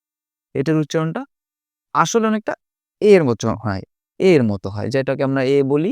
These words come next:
এ আসলে এ নয়। যেটাকে আমরা ই বলি, ই আসলে ই নয়। কেন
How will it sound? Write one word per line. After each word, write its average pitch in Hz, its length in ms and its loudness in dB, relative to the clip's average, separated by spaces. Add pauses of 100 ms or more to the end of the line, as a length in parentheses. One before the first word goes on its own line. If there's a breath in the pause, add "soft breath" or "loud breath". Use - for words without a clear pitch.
এ 123 180 -2
আসলে 120 320 -4
এ 131 180 2
নয়। 175 200 -6 (360)
যেটাকে 131 320 -2
আমরা 151 220 -4
ই 202 200 0
বলি, 143 360 0
ই 180 180 -2
আসলে 127 320 -2
ই 156 180 -4
নয়। 98 200 -6 (680)
কেন 180 160 2